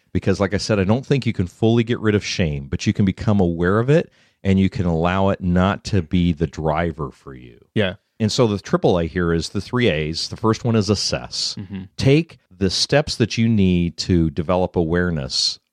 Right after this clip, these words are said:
Speaker 1: about when shame hits you. And, Armin, your challenge at the top of the episode was basically that. As we talk about this,
Speaker 2: Yeah.
Speaker 1: what do you relate to?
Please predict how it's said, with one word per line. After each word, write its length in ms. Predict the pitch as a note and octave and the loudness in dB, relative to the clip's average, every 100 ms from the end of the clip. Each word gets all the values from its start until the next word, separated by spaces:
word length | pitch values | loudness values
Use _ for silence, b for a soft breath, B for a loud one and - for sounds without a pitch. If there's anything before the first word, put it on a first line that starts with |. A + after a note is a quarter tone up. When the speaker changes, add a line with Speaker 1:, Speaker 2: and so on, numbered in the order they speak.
| _ | _
Speaker 1:
about 300 | D#2 D#2+ D2 | -4 -2 -2
when 160 | E2 | -2
shame 300 | D#2 - D#2 | -2 -4 -4
hits 260 | D2 D2+ - | -6 -8 -8
you. 180 | - - - | -10 -12 -4
And, 260 | G2+ F#2+ F#2+ - _ _ - | 0 0 -4 -14 _ _ -4
Armin, 280 | F#2+ G#2 | 0 0
your 100 | D#3 | 0
challenge 340 | - G2 F#2+ F#2+ | -2 -4 -2 -4
at 80 | F#2 | -8
the 80 | |
top 220 | - G#2 F#2+ | -2 -2 0
of 40 | |
the 80 | F#2+ | -2
episode 360 | C3+ - F#2 | -2 -2 -2
was 80 | E2 | 0
basically 340 | D#2+ G#2 - G2 | 0 -2 -2 -2
that. 220 | C#3 - b b - | -2 -6 b b -2
As 200 | A#2 A#2+ | -2 -2
we 80 | |
talk 240 | A#2 C#3 E3 | -2 -2 0
about 260 | B2+ F2+ | 0 0
this, 460 | - F#2 G#2+ - - _ _ _ | 0 -2 -2 -6 -8 _ _ _
Speaker 2:
Yeah. 200 | G#2 G2 | -10 -6
Speaker 1:
what 540 | G2+ G2+ A#2+ E3+ - G2 | -2 2 2 0 -4 -2
do 100 | C3+ | 0
you 200 | B2+ B2 | 2 2
relate 380 | A#2+ A#2 C3+ - | 2 2 0 -2
to? 280 | F#2 C2+ | -4 -4